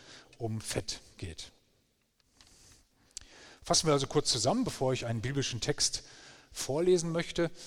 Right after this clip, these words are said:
Salben hat eine vierfache Bedeutung, nämlich loben, wertschätzen, feiern und schützen. Die Kirche bietet an, diese Wertschätzung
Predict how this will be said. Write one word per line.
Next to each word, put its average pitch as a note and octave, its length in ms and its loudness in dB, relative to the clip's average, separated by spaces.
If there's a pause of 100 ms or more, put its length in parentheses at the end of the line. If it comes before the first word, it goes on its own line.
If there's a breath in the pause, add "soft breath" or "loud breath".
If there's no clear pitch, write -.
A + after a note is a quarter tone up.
(200 loud breath)
Salben E3 480 6
hat C#3+ 120 4
eine B2+ 180 0
vierfache D3+ 440 2
Bedeutung, D3+ 460 0
nämlich A2 320 -2
loben, G#3 480 2 (180)
wertschätzen, D3 640 0
feiern B2+ 520 0 (580 loud breath)
und A#2 220 -6
schützen. - 440 -4 (640)
Die A#2 60 -12
Kirche D#3 340 2
bietet C3+ 400 -2
an, A3+ 300 0 (480 loud breath)
diese B2 240 0
Wertschätzung G3 840 0